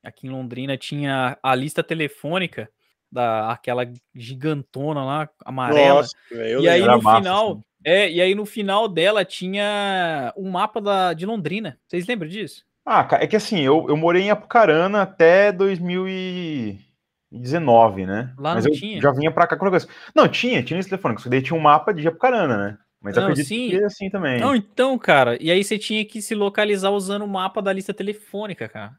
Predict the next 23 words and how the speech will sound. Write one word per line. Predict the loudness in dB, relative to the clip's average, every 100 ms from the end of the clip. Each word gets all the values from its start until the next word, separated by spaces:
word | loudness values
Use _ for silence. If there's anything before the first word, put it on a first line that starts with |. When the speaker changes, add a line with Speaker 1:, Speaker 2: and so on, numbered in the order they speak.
| _
Speaker 3:
Que | -2
absurdo, | -2 0 2 4 2
Speaker 1:
Hoje, | 0
Speaker 3:
né? | -2 _
Speaker 1:
mano, | -6 -6 0
que |
absurdo, | -2 -2 -4 -2 -2
porque | -4 0
eu | 0
não | 0
consigo | -6 -6 -4
me | 0
localizar | 0 2 0 0 -2
com | -2
o |
Google | -4 -6 -6
Maps | -4 -6 -6 -4
hoje. | -2 -4 -10 _ _ _
Imagina | -6 -4 -2 -4 -6 -6
usando | -4 -2
a | -2
lista | -4 -8
telefônica. | -4 -4 -4 -8 -10 -10